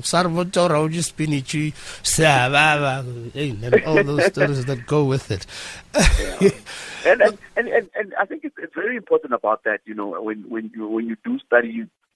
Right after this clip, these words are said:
Speaker 2: you know, how our diets have, have changed in the modern world, you know, and that is why our grandparents used to live until they were ninety, some used, used to live until they were hundred, you know. I, I think my,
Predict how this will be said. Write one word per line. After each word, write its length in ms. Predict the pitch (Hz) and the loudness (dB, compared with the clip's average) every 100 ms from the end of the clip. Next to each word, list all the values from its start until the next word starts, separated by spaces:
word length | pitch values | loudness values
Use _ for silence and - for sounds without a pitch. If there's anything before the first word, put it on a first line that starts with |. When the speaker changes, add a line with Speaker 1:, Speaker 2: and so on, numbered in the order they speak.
| _ | _
Speaker 2:
you 100 | 107 | -6
know, 140 | 104 98 | -2 0
how 200 | 107 98 | 2 4
our 220 | 101 95 - | 4 2 -2
diets 280 | 95 101 - | -2 -2 -2
have, 140 | 92 82 - | -10 -12 -12
have 140 | 95 - - | -12 -12 -10
changed 320 | 101 92 101 | -8 -8 -12
in 80 | 92 | -14
the 80 | |
modern 320 | 85 95 98 82 | -8 -6 -6 -6
world, 300 | 90 87 87 | -4 -4 -8
you 80 | 92 | -6
know, 200 | 101 104 - - - | -4 -4 -10 -20 -6
and 120 | 104 | -2
that 100 | 110 | 0
is 100 | 123 | -2
why 220 | 113 110 107 | 2 2 4
our 180 | 98 - | 2 0
grandparents 640 | 98 107 - 110 107 104 _ _ _ _ | -6 -6 -8 -8 -6 -8 _ _ _ _
used 200 | 107 - | -10 -8
to 60 | 104 | -6
live 340 | 95 104 98 - - | 4 6 4 -2 -8
until 300 | 85 90 104 | -8 -4 -4
they 80 | 87 | -4
were 120 | 82 | -2
ninety, 440 | 90 110 107 110 - | -2 -2 -4 -10 0
some 300 | 104 104 92 | 0 0 -8
used, 220 | 104 101 _ - - | -10 -10 _ -20 -18
used 180 | 101 107 | -10 -6
to 60 | 107 | -2
live 140 | 101 | 0
until 320 | 98 90 107 | 0 -2 -4
they 80 | 98 | -2
were 160 | 90 87 | 0 0
hundred, 380 | 113 113 - - | 0 -2 -8 -10
you 140 | 90 | -8
know. 160 | 90 90 | -4 -2
I, 80 | 92 - | -4 -4
I 80 | 113 | -4
think 180 | 110 107 | -4 -2
my, 200 | 98 | 0